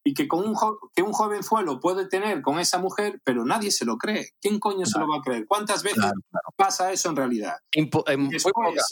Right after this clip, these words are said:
Speaker 3: muy
Speaker 1: yo
Speaker 3: poca.
Speaker 1: he grabado una escena con Alura recientemente y no es que me quiera echar flores o ya, yo ahí no entro, pero sin embargo, Alura, <laughs> Alura me ve a mí y me dice, "Por fin,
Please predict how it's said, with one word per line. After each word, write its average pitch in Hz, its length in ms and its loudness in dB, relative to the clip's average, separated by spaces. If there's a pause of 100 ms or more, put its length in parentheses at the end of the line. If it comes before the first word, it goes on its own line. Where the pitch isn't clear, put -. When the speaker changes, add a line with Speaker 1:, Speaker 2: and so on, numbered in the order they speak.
(600)
Speaker 3:
muy 160 140 4
Speaker 1:
yo 151 120 2
Speaker 3:
poca. 185 120 0
Speaker 1:
he - 40 0
grabado 185 420 0
una 156 180 0
escena 160 580 0 (160)
con 127 200 0
Alura 147 480 0
recientemente 156 720 0
y 123 100 2
no 180 80 0
es - 80 -2
que 254 100 -2
me 175 100 0
quiera 147 220 0
echar 139 240 0
flores 143 440 0
o 117 220 -2 (520)
ya, 311 280 2 (220)
yo 175 380 0 (100)
ahí 147 320 2
no 160 140 0
entro, 120 400 -4
pero 135 160 2
sin 151 160 0
embargo, 190 560 0 (680)
Alura, 185 400 2 (140)
<laughs> - 140 -20
Alura 185 340 2
me 185 140 0
ve 190 160 2
a 185 80 4
mí 202 240 -2
y 180 80 0
me 165 140 0
dice, 156 260 0
"Por 139 220 2
fin, 135 460 -2